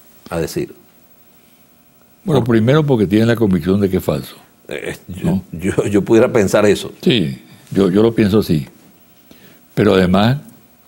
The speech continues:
Speaker 2: no dicen nada, porque de esa manera corre la versión
Speaker 1: Claro,
Speaker 2: desestabilizada.
Speaker 1: claro, claro. Eh, y, y, y permite que eso, que eso ruede, pero ninguno tiene el valor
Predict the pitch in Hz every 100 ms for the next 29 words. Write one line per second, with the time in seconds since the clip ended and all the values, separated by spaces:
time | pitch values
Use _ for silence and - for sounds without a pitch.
0 | _ _ _ _ _ _ _ _ _ _
1 | _ _ _ _ _ _ _ - 95 101
2 | 107 104 131 123 90 90 98 - _ _
3 | _ _ _ _ _ _ _ _ _ _
4 | _ _ _ - 90 80 80 - - 80
5 | - 98 98 95 101 90 85 78 73 -
6 | - _ _ 87 78 76 90 76 76 -
7 | 73 85 110 90 82 73 76 82 95 123
8 | 147 - 87 113 156 - - _ _ -
9 | _ _ _ _ - 87 80 95 110 113
10 | 113 95 101 87 95 160 131 98 92 113
11 | - 98 92 104 104 139 104 80 95 92
12 | 92 113 123 123 120 117 123 87